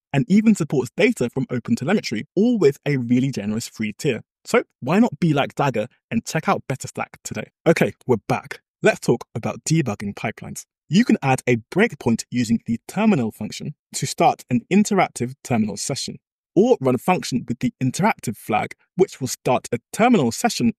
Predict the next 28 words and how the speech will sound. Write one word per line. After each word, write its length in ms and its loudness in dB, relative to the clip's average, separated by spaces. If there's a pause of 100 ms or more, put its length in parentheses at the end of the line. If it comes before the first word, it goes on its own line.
if 240 -4
a 80 0
pipeline 420 -8
fails. 480 -4 (320)
Did 140 4
I 80 6
also 280 4
mention 440 2
that 240 -6
Dagger 340 2 (220)
isn't 240 0
limited 400 0
to 160 -6
GitHub 340 -12 (100)
Actions? 460 -10 (380)
It 80 -2
has 200 0
C 220 -4
I 140 4
integrations 580 0 (140)
with 180 0 (140)
Jenkins, 520 -4 (320)
Azure, 420 0 (420)
A 80 4
W 340 2
S, 300 -6 (200)
GitLab, 420 -2 (200)
and 260 0